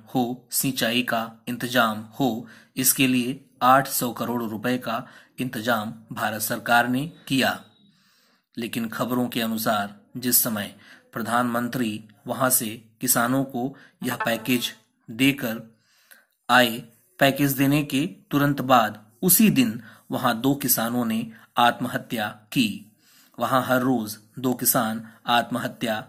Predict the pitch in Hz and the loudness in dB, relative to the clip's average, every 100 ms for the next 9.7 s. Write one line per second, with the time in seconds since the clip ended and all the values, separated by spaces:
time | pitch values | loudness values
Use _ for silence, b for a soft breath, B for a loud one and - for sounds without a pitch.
0 | - 131 113 139 120 92 - _ _ _ | -6 -6 0 0 0 -6 -16 _ _ _
1 | _ _ _ _ _ - 127 123 120 120 | _ _ _ _ _ -12 0 2 2 0
2 | 117 123 127 127 139 165 B B - 127 | 0 4 6 4 -2 -6 B B 0 0
3 | 127 123 123 127 127 123 156 - - 110 | 4 2 4 0 0 -4 -6 -10 -10 -2
4 | 127 120 120 127 127 135 165 - _ _ | 4 4 4 4 4 4 0 -6 _ _
5 | 127 123 101 - - 120 113 117 117 - | 0 0 0 -12 -6 -2 2 2 0 -2
6 | B B B - 127 131 127 156 - _ | B B B -2 0 2 2 0 -6 _
7 | _ 127 123 123 139 139 143 147 160 190 | _ -6 -4 0 4 4 2 -2 -4 -6
8 | - - 143 139 131 - - 175 - - | -16 0 0 0 -6 -4 2 2 2 -6
9 | 131 127 123 143 123 147 | -4 0 2 2 -2 -8